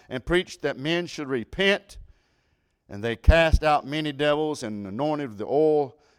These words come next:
many that were sick and healed them. Let us pray. Father, we just come for you. Thank you for your mercy and grace and love. Lord, we just ask you to touch our hearts. Prepare our souls. Prepare our hearts to receive what you have in store for us,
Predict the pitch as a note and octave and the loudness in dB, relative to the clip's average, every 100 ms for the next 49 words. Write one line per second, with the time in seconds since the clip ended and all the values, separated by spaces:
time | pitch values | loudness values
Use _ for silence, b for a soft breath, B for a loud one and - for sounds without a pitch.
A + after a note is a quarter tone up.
0 | b C3 D3 C#3 D3 A#2 A2+ - F#3 F3 | b -6 -4 -4 -6 -6 -6 -2 -2 -2
1 | - - - - _ _ _ B2+ C#3 A2+ | 2 2 2 -20 _ _ _ -12 -12 -10
2 | A#2 G2 D2 C#2+ C#2 G2 G2+ - E2+ C#3+ | -10 -10 -10 -16 -14 -12 -12 -12 -6 0
3 | D#3+ C#3 A2+ - A2+ G2+ - F#2 F2+ G2 | 2 0 -10 -14 -12 -12 -12 -12 -12 -12
4 | G#2+ E2+ F#2 - G#2+ - E2+ F2 G2 G2 | -14 -16 -18 -10 -10 -10 -14 -10 -10 -10
5 | D#2+ G#2 G#2 F#2 G#2+ F#2+ F2 F#2 - G2+ | -10 -8 -6 -8 -10 -12 -14 -16 -12 -12
6 | - - G#2+ - E2 F#2+ F2 _ b b | -14 -14 -14 -14 -14 -10 -10 _ b b
7 | b - A#2+ - E3+ E3 D3+ C3 A#2 - | b -14 -14 -8 -2 -2 -2 -4 -6 -8
8 | - D3+ D3 G#2 F#2 E2 - G2 - B2 | -12 -4 -2 -2 -8 -16 -16 -18 -12 -10
9 | A2 - F#2 D#2+ - C#3+ B2 - - - | -10 -10 -12 -12 -8 -6 -6 -8 -18 -20
10 | _ _ _ _ - G2+ A2 - - G3 | _ _ _ _ -18 -14 -12 -12 -12 -10
11 | D#3+ A#2+ F2+ - G#2+ - G2 G2 F2+ F2 | -8 -10 -12 -16 -18 -14 -12 -10 -10 -12
12 | - G2 F#2+ D#2 C#2+ C2 | -16 -14 -14 -14 -20 -20